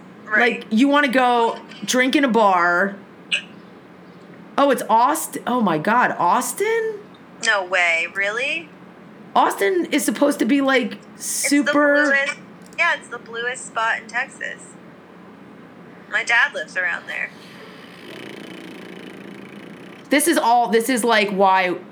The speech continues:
Speaker 2: this, I mean, the dumbest of the dumb white people. Like, this is literally, like, this is when you just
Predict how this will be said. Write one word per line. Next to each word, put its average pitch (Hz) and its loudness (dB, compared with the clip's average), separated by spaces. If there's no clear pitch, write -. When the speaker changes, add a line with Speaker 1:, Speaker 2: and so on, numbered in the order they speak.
Speaker 2:
this, 233 0
I 214 4
mean, 214 2
the 185 2
dumbest 208 2
of 220 0
the 214 2
dumb 190 2
white 175 0
people. 120 -2
Like, 196 2
this 247 2
is 269 2
literally, 226 2
like, 190 0
this 320 4
is 330 2
when 302 2
you 269 2
just - 0